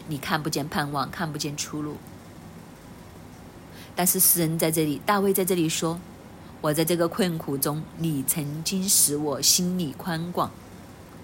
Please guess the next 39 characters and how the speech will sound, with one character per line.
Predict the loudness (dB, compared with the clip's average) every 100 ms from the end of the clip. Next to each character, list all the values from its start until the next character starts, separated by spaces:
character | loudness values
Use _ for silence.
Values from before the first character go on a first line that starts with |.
| -18 -18 -16 -18 -18 -18 -18 -18 -18 -16 2
使 | 6 6
我 | 6
宽 | 2 -2 2
广， | 2 0 -4 -16 -2 2
这 | 4
个 |
宽 | 2 2
广 | 4 2
很 | 0 -4 -2
重 | -2 -2
要， | 2 2 0 -8 -18 -18 -18 -18 -4
就 | 2
是 | 4 4
说 | 4 4
神 | 4 2 0
帮 | 2 2 2
他 | 2 4
到 | 6 4
一 | 4
个 | 0
地 | 2 0
步， | 0 -4 -6 -10 -18 -18 -18 -18 -18 -4
他 | 6 6
面 | 6 4
对 | 6 6
更 | 6 4 4
大 | 6 4
的 | 4
困 | 0 0
难 | 0 0
都 | -2 -2
好， | -2 -4 -6 -14 -10
他 | 2 2
的 | 6
心 | 6 6 4
是 | 2 0
宽 | 0 0 0
广 | 0 0 0
的。 | -8